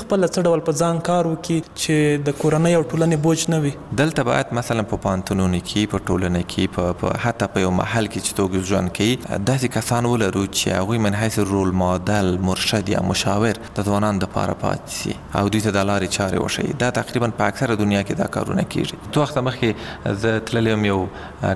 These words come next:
Speaker 2: کنفرانس ته، هلته د راتلونکي کارونو دپاره و.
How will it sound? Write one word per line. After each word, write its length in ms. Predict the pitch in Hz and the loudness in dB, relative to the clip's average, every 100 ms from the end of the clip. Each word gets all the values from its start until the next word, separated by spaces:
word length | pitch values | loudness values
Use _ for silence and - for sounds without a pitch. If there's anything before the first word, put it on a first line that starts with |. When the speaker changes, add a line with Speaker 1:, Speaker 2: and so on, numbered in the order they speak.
| - | 0
Speaker 2:
کنفرانس 500 | 98 101 107 110 - | -2 0 0 0 -2
ته، 120 | 98 | -2
هلته 160 | 98 98 | -2 -2
د 680 | 95 90 - - - 95 101 | 0 0 -4 -12 -6 0 0
راتلونکي 480 | 95 120 110 - 98 | 2 0 0 0 -2
کارونو 360 | 95 101 110 95 | 0 2 2 2
دپاره 400 | 90 - - | 0 0 -2
و. 40 | - | -2